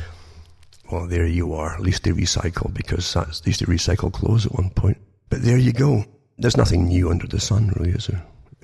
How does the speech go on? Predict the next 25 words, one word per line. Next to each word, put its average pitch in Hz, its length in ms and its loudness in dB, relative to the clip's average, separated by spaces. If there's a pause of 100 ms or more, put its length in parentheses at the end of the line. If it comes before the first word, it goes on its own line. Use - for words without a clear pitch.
(160)
Everything's 143 380 4
an - 60 2
appearance 98 640 2
of - 180 -4
respectability. - 960 -2 (600)
And 110 80 4
here, 131 160 6
too, - 280 0
you 101 100 2
have 90 320 -4
one 98 260 2
to - 100 -6
do - 240 -2
with - 240 -4
the - 100 -4
banking 104 580 0
systems. - 420 -2
Have, - 140 -4 (220)
they're 120 100 2
having 110 180 2
big 92 280 0
world 90 460 0
meetings - 400 2
right 101 160 -2
now. 92 340 -6